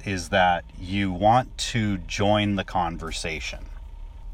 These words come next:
Now, that is a very benign way to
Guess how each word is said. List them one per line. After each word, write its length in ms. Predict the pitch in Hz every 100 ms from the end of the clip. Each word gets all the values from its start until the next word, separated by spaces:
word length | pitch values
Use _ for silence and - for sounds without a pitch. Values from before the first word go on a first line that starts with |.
| - - - - -
Now, 540 | 117 113 110 101 101 -
that 340 | 98 123 139 139
is 140 | 123 107
a 120 | 104
very 520 | 95 110 107 104 95
benign 760 | 82 101 95 92 98 95 92 85
way 240 | 90 87
to 180 | 80 87